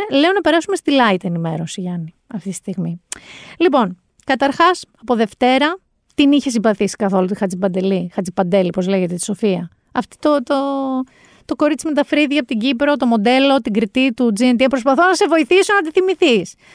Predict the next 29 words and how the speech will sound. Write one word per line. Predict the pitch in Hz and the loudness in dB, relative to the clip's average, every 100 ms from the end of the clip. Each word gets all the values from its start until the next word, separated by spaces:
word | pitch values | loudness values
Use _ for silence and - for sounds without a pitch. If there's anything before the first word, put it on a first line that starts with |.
| - _ - | -20 _ 0
Την | 269 | 2
είχες | 262 220 220 | 4 2 0
δει | 202 | 0
καθόλου; | 196 165 247 240 190 185 - _ _ _ | -2 0 2 2 2 -4 -10 _ _ _
Όχι. | - 226 - - - _ | 0 0 0 -10 -20 _
Όχι | - 254 277 | 0 2 2
αρκετά. | 277 254 240 233 170 170 _ _ - - | 0 0 0 0 -2 -6 _ _ -16 -2
Εγώ | 262 254 453 | 2 4 2
ενώ | 392 415 415 415 | 2 2 2 2
είχα, | - 247 202 190 - | 2 0 0 -2 -6
ε, | - 233 226 220 226 254 | -4 0 0 -4 -12 -8
στα | - 220 | -2 0
πρώτα, | 277 302 320 277 | 0 2 0 0
στο | 247 | 0
πρώτο, | 214 311 294 | 2 4 4
πρώτο | 240 277 | 2 0
επεισόδιο | 233 208 269 269 | -2 0 0 2
είχα | 220 247 | 0 0
πάθει | 285 240 285 | 0 0 0
ένα | 277 277 254 | 0 -2 0
πολιτισμικό, | 269 240 226 208 214 247 | -2 -2 -2 -4 0 0
λέω, | 247 | 0
"Χριστέ | - 247 - 247 | -2 -6 0 2
μου, | 240 | 2
τι | 240 | -2
είναι | 240 | -2
αυτό | 240 240 | -2 -2
που | 220 | -4
βλέπω;" | 202 214 196 - 220 | -2 -2 -2 -2 -6